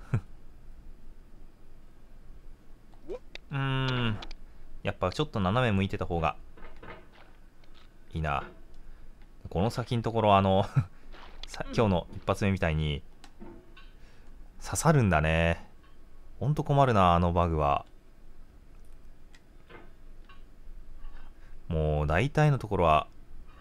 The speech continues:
刺さるんじゃないのか、このゲーム。バグとして。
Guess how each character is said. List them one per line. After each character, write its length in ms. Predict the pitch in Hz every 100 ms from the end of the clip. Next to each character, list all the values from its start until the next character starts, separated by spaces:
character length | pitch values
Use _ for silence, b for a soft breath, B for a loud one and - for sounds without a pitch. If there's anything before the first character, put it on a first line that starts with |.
| - -
刺 140 | 98
さ 120 | 113
る 80 | 107
ん 40 |
じ 80 | 90
ゃ 40 | 80
な 80 |
い 40 | 73
の 60 |
か、 120 | 73 85
こ 100 | 85
の 80 |
ゲ 100 | 78
ー 40 | 69
ム。 120 | 69 - - - - -
バ 120 | -
グ 80 | 82
と 100 | 78
し 100 | 78
て。 160 | -